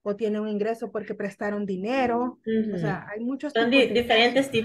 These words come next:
Speaker 2: tipos de incomes.
Speaker 1: Sí, ajá, sí.
Speaker 2: Pero todo se lleva en un reporte.
Speaker 1: Ujú.
Speaker 2: Ok. Equity.
Speaker 1: Equity. La primera palabra, ¿qué significa, Ticho?
Speaker 2: Equity es en,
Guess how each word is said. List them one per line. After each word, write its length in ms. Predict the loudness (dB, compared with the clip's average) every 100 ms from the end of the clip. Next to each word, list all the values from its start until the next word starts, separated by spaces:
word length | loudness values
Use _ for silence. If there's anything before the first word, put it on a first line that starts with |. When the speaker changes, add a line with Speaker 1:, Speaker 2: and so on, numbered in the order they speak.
| -2
Speaker 2:
tipos 160 | -2
de 100 | -2 0
incomes. 480 | 0 0 -2 -4 -6
Speaker 1:
Sí, 340 | -6 -6 -8 -10
ajá, 400 | -8 -6 -8 -10
sí. 340 | -18 -18 -18 -20 _
Speaker 2:
Pero 200 | -2 2
todo 140 | 0
se 120 | 0 -2
lleva 140 | -2
en 60 | -4
un 100 | -6
reporte. 500 | -4 -4 -4 -6 -16 -18 -18 -20 -20 -8
Speaker 1:
Ujú. 200 | 0 2 0 -4 _ -6 -6
Speaker 2:
Ok. 140 | -6 -12 -14 _ _ _ _ -20 -20 -20 -4 2
Equity. 1120 | 2 0 -8 -6 -6 -4 -2 0 0 0 -2 -10 _ _ _ _ _ _ _ _ _ _ _ _ _ _ _ _ -20 _ _ _ _ _ _ _ _
Speaker 1:
Equity. 880 | -12 -12 _ -18 -16 -18 -18 -18 -20 _ _ _ _ _ _ _ _ -10
La 180 | -8 -6
primera 300 | -6 -6 -4
palabra, 360 | 0 2 0 -2
¿qué 100 | -6
significa, 520 | -6 -6 -6 -8 -10
Ticho? 240 | -12 -20 -20 _ _ _ _ _ _ 0
Speaker 2:
Equity 440 | 0 0 0 2
es 140 | 2
en, 360 | 0 0 -2 -6